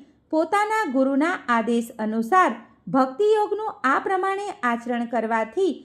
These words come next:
મનુષ્ય ભગવત પ્રેમની અવસ્થાને નિશ્ચિતપણે સિદ્ધ કરી શકશે.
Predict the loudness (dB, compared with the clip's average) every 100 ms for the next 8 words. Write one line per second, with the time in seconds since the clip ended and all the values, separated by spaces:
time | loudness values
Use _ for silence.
0 | -20 _ 0 0 -2 -2 2 2 2 -2
1 | 2 0 0 -2 -2 0 -2 -4 -2 0
2 | 0 -2 -2 0 0 -2 -4 -12 _ 0
3 | 0 0 -2 -2 0 -2 0 0 -4 -4
4 | -4 -2 -4 0 0 0 -2 -4 -6 -6
5 | -4